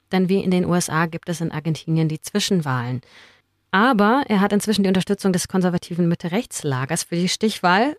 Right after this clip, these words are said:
und man könnte sagen, es ist eigentlich der erste Moment, in dem er sich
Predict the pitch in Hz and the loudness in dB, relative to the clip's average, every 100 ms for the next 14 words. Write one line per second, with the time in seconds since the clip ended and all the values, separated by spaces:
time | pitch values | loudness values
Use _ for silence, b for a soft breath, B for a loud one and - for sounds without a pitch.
0 | _ 240 254 247 262 254 165 156 185 202 | _ 2 2 2 0 2 2 2 0 -2
1 | - 196 202 185 165 220 - 160 139 139 | -2 -2 -2 -6 -4 -4 -2 -2 0 -2
2 | 233 - _ _ _ _ - 165 147 156 | -4 -10 _ _ _ _ -4 -2 2 2
3 | 151 139 131 | 0 -2 -8